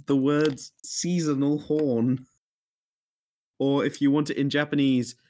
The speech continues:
horun. So I assume they have different flavors depending on the season, which is why it is seasonal horn, I'm sending Thomas a picture of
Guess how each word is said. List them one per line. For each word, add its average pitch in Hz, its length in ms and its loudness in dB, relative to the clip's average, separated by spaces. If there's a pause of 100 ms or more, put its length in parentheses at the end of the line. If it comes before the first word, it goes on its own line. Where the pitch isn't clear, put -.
(400)
horun. 135 1200 2 (360)
So 135 140 -2
I 143 100 2
assume 190 420 -2
they 156 220 0
have 160 240 -2
different 156 340 -4
flavors 131 580 0
depending 107 460 -4
on 107 120 -2
the 107 60 -4
season, 98 540 -6 (280)
which 110 180 -6
is 98 140 -4
why 107 180 0
it 101 120 -6
is 92 180 -6
seasonal 110 720 -2
horn, 95 480 -4 (400)
I'm 123 160 0
sending 175 380 0
Thomas 143 340 0
a 110 60 -2
picture 104 600 -6 (800)
of 110 540 -2